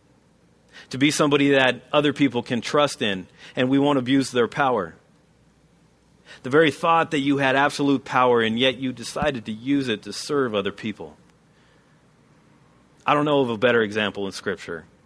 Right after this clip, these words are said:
of the way that we should act. We have this amazing power that is given to us through you, and we're called to use it to empower other people.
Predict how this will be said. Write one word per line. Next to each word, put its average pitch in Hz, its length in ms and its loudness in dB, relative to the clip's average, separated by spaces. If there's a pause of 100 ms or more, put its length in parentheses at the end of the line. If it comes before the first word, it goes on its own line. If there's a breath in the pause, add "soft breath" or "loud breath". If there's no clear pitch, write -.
(480)
of 113 80 -12
the 127 60 -4
way 127 180 0
that 117 120 -2
we 127 160 -2
should 110 200 -6
act. 78 360 -10 (1500 loud breath)
We 135 140 2
have 156 180 2
this 139 160 0
amazing 135 640 2
power 151 420 4
that 117 180 2
is 110 120 -8
given 160 340 -2
to 135 160 -2
us 120 160 0
through 175 300 0
you, 113 320 0 (260 loud breath)
and 131 380 -2
we're 139 180 -2
called 156 420 0
to 131 80 -10
use 135 320 -4
it 120 140 -4
to 123 140 -6
empower 113 540 0
other 113 160 -6
people. 95 420 -10